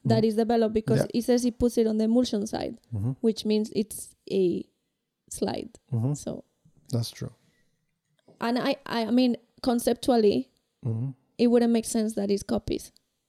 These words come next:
Speaker 2: because it will take away a lot of the key part of this project.
Speaker 1: Yeah.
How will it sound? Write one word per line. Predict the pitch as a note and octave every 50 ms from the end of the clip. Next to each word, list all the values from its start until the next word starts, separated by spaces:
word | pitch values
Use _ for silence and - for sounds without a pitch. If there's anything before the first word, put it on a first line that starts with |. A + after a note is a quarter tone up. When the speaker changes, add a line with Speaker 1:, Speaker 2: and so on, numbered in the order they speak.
| _ _ _ _ _ _ _ _ _ -
Speaker 2:
because | A3 G#3+ A3+ A3+ A#3
it | A#3+ A3
will | A3+ A3+ A3 - A#3
take | A#3 A3+ - A3 G#3+
away | G#3 G#3 G#3 G#3 G#3 G#3 A3 - _ _ _ _ _ _ _ _ _ -
a | A3 G#3+
lot | G#3+ A3 A3+ A3+ A#3 A3+
of | G#3+ G#3 G#3
the | G#3+ G3+
key | - - A#3 A3+
part | A3 - - G#3 G#3+ G#3 G#3 -
of | G#3 G3+ A3+ A3
this | A3 A3 -
project. | - - A3+ A3 A3+ G#3+ G3 - - _ _ _ _ _ _ _
Speaker 1:
Yeah. | - C3 - -